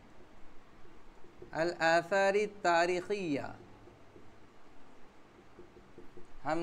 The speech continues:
निकले तारीख़ आसार देखने के लिए, फ़ी दिल्ली, दिल्ली के। पाँचवा, "मा हिय अल आसारु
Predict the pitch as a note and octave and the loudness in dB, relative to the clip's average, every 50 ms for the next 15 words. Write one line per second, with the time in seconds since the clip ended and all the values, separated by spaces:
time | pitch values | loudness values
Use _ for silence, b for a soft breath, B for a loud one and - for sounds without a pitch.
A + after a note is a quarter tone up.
0 | E3+ E3+ E3+ E3 F#3 F#3 F#3+ G3 G3 G3 - - - - - - - C#3+ D3+ E3 | 2 0 0 2 2 2 4 2 2 0 -2 -6 -10 -10 -4 2 4 4 4 4
1 | F3 E3 - D#3+ D#3+ D#3 D3+ F3+ E3+ E3 D#3 D#3 D3+ D3+ E3 E3+ D#3 D3+ D#3+ D3+ | 2 0 2 0 0 2 2 0 2 2 2 0 2 0 0 0 0 0 0 0
2 | D3 D3 D3+ E3+ G3 G3+ - - - - - - - - - - - - F#3 F#3 | 2 2 2 0 0 -2 -4 -6 -6 -6 -8 -12 -16 -16 -16 -10 -4 0 0 2
3 | E3 C#3+ D3 C#3 D3 C#3+ E3+ G3 G#3 - - - C3 C3 B2+ A#2+ A#2+ A#2 A2+ A2 | 2 4 4 4 4 4 4 2 0 0 -2 -2 -2 -4 -2 -2 0 -2 -2 -2
4 | - A2 A2 A2+ - - - - - - - - - - - - - - - - | -4 -6 -6 -4 -4 -2 4 6 6 8 8 8 10 10 12 12 12 12 12 12
5 | - C#3+ C#3 C#3 - - A#2+ G#2+ G#2+ - - - - - - - - - - - | 12 12 10 10 6 2 -2 -2 -2 -4 -6 -6 -6 -6 -6 -4 -2 -2 -2 -2
6 | - - - - - - - - - - - - - - - - - - - - | -4 -6 -6 -2 0 0 0 0 -2 -4 -8 -8 -8 -8 -10 -10 -14 -14 -14 -12
7 | - - - - - - - - - - - - - - - - - - - - | -14 -12 -12 -14 -14 -14 -16 -12 -10 -10 -10 -10 -14 -16 -18 -18 -18 -16 -6 4
8 | - F3 G3 G#3+ A3 A3 A#3+ A#3+ A#3+ A3+ G#3+ G#3+ G#3+ A3 A3+ A#3 A#3 | 10 12 12 12 12 12 10 12 12 12 12 12 12 12 10 10 10